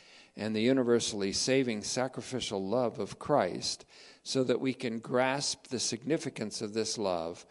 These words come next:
and become effective representatives of the message of God's reconciliation of the world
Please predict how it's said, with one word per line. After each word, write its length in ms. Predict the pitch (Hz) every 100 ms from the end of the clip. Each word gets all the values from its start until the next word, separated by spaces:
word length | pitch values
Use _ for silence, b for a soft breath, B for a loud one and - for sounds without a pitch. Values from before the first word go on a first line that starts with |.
| B B B -
and 120 | 110
become 440 | 117 117 117 113 -
effective 680 | 113 - 147 147 143 117 123
representatives 1000 | 113 117 101 123 127 104 90 92 - - b b b -
of 180 | 113
the 80 | 123
message 500 | 110 135 143 117 -
of 160 | 101 -
God's 340 | 110 107 107
reconciliation 1080 | 113 107 110 - 113 104 113 131 120 - 101
of 100 | 98
the 80 | 104
world 500 | 123 139 113 104